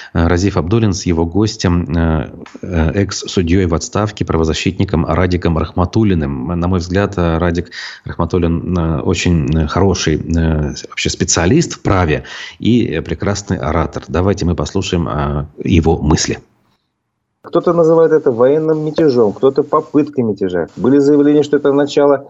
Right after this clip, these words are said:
Speaker 2: гражданской войны. Сам Пригожин говорил, что это марш справедливости. Вот. А его наемники идут в Москву останавливать зло, которое несет военное руководство страны, в кавычках, это его цитата. Были версии, что это заговор, были версии, что это спектакль, спецоперация,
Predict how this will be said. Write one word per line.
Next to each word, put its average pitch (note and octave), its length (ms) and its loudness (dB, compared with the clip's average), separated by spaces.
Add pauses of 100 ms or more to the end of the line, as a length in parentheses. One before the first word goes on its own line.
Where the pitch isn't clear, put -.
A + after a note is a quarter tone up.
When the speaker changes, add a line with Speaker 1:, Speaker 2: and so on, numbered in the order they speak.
(200)
Speaker 2:
гражданской C#3+ 540 2
войны. C#3+ 480 4 (140)
Сам C#3+ 260 0
Пригожин C#3+ 500 2 (120)
говорил, B2+ 320 4
что C3+ 140 0
это B2 160 2
марш C3 260 0
справедливости. C#3 1000 0 (360)
Вот. F#2+ 240 0
А G#2+ 80 6
его C3 180 6
наемники C3 580 2
идут B2+ 180 0
в A#2+ 40 -4
Москву B2 380 0 (200)
останавливать A#2+ 720 2
зло, A2 240 0
которое A2+ 360 2
несет G#2+ 260 -2
военное A2 360 2
руководство G#2 440 2
страны, A2+ 320 2
в C3 80 -6
кавычках, A#2 400 0
это G#2+ 140 0
его G2+ 140 4
цитата. G2+ 460 0 (160)
Были B2+ 220 4
версии, D3 300 2
что C#3+ 120 0
это D3 220 2
заговор, A2 560 0
были A2+ 260 0
версии, C#3 280 2
что C3 160 0
это C3+ 180 0
спектакль, C3 760 -2
спецоперация, B2+ 840 0